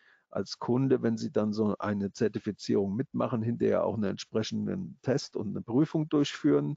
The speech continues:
dass Sie dann auch das Mindestniveau dann erreicht haben innerhalb der Ausbildung, dass Sie die Au-,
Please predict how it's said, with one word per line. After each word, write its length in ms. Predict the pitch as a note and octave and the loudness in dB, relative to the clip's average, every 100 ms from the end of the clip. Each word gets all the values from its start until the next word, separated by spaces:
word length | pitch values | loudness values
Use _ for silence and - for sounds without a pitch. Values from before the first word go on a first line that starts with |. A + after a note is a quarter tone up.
| - - - - | -10 -20 -20 -4
dass 160 | A2+ | -4
Sie 100 | - | -2
dann 220 | - A2 G2 | -2 0 0
auch 160 | G2 | -2
das 260 | - G2 - | -4 -4 -2
Mindestniveau 1300 | A2+ A#2 A2 - - - _ _ G#2 G#2+ G#2 A2+ | -2 0 -2 -6 -18 -20 _ _ -2 0 2 2
dann 220 | G#2+ G#2+ F#2+ | 2 0 0
erreicht 580 | F#2+ G2+ A2+ C#3+ - | -2 2 2 2 0
haben 240 | D3 C#3 C3 | 0 2 0
innerhalb 420 | C3 C3+ B2+ B2 | 0 0 0 0
der 180 | - - | 0 2
Ausbildung, 680 | B2 - - A2+ A#2+ A#2+ A#2 | 0 -2 -2 0 2 0 0
dass 180 | A2 - | -2 -2
Sie 120 | G#2 | -4
die 360 | A2 G#2 - | -2 -2 -2
Au-, 120 | - | -4